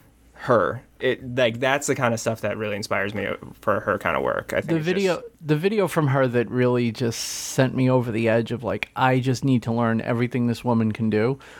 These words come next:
Speaker 2: was when she did the bit holder in the Zippo case.
Speaker 1: <laughs> Yeah. Yep.
Speaker 2: I, I was just, I was infatuated with
Speaker 1: Yep.
Speaker 2: that. I wanted, I actually went out and bought a Zippo.
Speaker 1: Yeah,
Speaker 2: Because
Speaker 1: right.
Speaker 2: I, I didn't even own one, but I wanted one 'cause I wanted to, I wanted to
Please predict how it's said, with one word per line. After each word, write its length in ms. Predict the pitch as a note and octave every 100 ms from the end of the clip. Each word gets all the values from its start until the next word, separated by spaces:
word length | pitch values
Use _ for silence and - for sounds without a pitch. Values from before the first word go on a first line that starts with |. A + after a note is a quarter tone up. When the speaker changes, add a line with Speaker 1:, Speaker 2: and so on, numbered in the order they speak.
| -
Speaker 2:
was 140 | C#3 C3
when 120 | C3+
she 120 | -
did 220 | C#3+ C#3+
the 220 | B2+ A#2+ A2 -
bit 180 | B2+
holder 440 | B2+ C3+ C3+ C#3+ C3+
in 140 | B2
the 60 | A#2
Zippo 380 | A2 A#2+ B2+ -
case. 380 | D3 D#3 -
Speaker 1:
<laughs> 300 | A2+ E2 C#2+ C#3+
Yeah. 160 | - - -
Yep. 240 | B2 B2+ -
Speaker 2:
I, 80 | - -
I 160 | D3 E3+
was 180 | F3 E3
just, 260 | E3 - -
I 160 | C#3+
was 220 | D3 C#3 -
infatuated 1120 | D3+ C3+ - - C3+ C3 C3 C3+ A#2 A2 G#2
with 80 | A2
Speaker 1:
Yep. 60 | G2
Speaker 2:
that. 240 | A2 -
I 140 | C3
wanted, 400 | C3+ C3 C3+ C#3+
I 100 | B2
actually 260 | D#3+ - F3+
went 180 | C#3+ C3
out 140 | C3
and 120 | B2+
bought 200 | A#2 B2
a 40 | A#2+
Zippo. 520 | G#2+ B2+ C3 G2+ G2 - - - -
Speaker 1:
Yeah, 240 | - D3 B2
Speaker 2:
Because 280 | - D#3 C3
Speaker 1:
right. 100 | A#2+
Speaker 2:
I, 140 | D3 -
I 40 |
didn't 140 | F3+ B3
even 140 | G#3
own 200 | G3 A3
one, 160 | E3 C#3
but 120 | C#3+
I 40 |
wanted 300 | C#3 D#3 F#3
one 180 | E3+ D3+
'cause 100 | C3+
I 40 |
wanted 240 | D3 D#3+ C#3+
to, 60 | C3+
I 60 |
wanted 340 | C#3 D#3+ F3+ D3
to 180 | D3